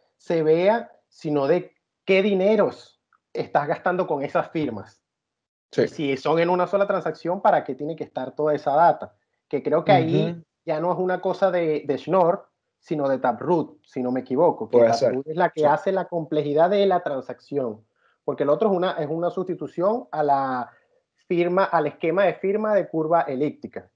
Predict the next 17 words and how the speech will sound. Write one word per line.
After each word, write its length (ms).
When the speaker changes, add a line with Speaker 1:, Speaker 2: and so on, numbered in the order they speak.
Speaker 1:
que 180
es 40
la 120
forma 340
en 80
que 240
obtenemos 500
los 200
puntos 380
de 100
la, 220
de 100
la 160
curva 340
para 360
sacar 520
la, 300